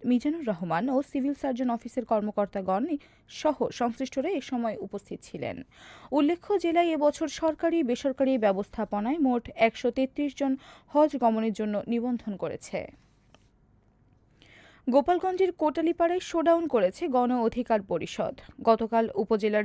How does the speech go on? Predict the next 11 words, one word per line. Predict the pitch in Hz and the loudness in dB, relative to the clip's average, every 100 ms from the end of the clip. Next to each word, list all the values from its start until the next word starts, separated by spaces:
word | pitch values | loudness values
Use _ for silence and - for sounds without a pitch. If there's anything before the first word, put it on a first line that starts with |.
| 202 | 2
তারাশী | 240 247 269 330 | 2 4 0 0
বাস | 247 233 | 2 0
স্ট্যান্ড | 247 - 269 254 | -4 -2 0 0
থেকে | - 262 294 | -2 -2 0
গণ | 240 220 | 0 0
অধিকার | 214 208 220 226 | 0 -2 -2 -4
পরিষদের | 220 220 226 233 220 214 - - - _ | -2 -4 -2 -4 -4 -4 -8 -20 -20 _
কোটালীপাড়া | 277 294 320 311 330 330 349 | 0 2 2 -2 0 0 2
উপজেলা | 320 240 262 247 254 | 0 0 0 2 0
শাখার | 262 - 202 - 208 | -2 -4 -4 -2 -2
আহ্বায়ক | - 233 262 226 175 196 | 2 0 0 -2 -2 -2